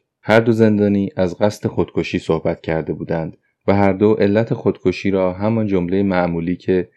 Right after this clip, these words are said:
«دیگر انتظاری از زندگی ندارند» می‌گفتند. در همان دو مورد باید به آنها تفهیم می‌کردیم که هنوز هم زندگی از آنها انتظار دارد و چیزی در آینده در انتظار آنهاست.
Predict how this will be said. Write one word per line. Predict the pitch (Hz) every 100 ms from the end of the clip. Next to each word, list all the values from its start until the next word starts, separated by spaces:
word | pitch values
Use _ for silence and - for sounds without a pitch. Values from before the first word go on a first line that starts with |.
| _ _
«دیگر | - 95 104 104 -
انتظاری | 98 95 92 92 101 101
از | 87
زندگی | 87 87 85 80
ندارند» | 82 82 80 82 82 82 -
می‌گفتند. | 85 - 80 - 80 78 _ _ _ _ _ _ -
در | 113
همان | 120 143 151
دو | 131
مورد | 113 104 110 104
باید | 101 107
به | 107
آنها | 98 95 101
تفهیم | 98 90 - 95 90
می‌کردیم | 80 90 82 80 82
که | 80 92
هنوز | 95 92 113 117
هم | 110 107
زندگی | 98 90 87 90
از | 92 87
آنها | 82 90
انتظار | 90 82 80 80 85 85
دارد | 82 82 80 - -
و | 98
چیزی | - 127 120
در | 110 92
آینده | 90 92 87 92
در | 92 82
انتظار | 78 80 82 82
آنهاست. | 82 78 80 - - _